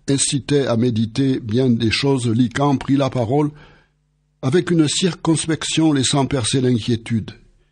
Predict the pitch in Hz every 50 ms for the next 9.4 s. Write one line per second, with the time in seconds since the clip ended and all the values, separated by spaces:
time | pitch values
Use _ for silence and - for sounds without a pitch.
0 | _ _ _ _ - 113 110 107 107 123 135 135 131 127 - - - _ _ -
1 | - - _ - - - 135 123 127 147 147 139 135 120 120 131 143 147 147 139
2 | 139 123 - - 107 - 117 104 104 117 120 113 110 107 104 104 101 92 73 78
3 | 80 - - - - _ _ _ _ _ _ _ _ _ _ _ _ _ _ _
4 | _ 113 123 143 160 147 147 151 196 175 - 165 151 151 147 - - - - -
5 | 202 196 - - - 139 131 - - - 185 180 - - 147 156 175 165 147 143
6 | 117 - - - 113 101 98 - - - 127 120 123 - - 147 139 - - 123
7 | 101 - 131 110 - - 131 123 120 113 113 113 113 113 107 - 120 107 85 87
8 | 92 - - - - - - _ _ _ _ _ _ _ _ - 120 120 113 110
9 | 123 107 110 139 151 156 151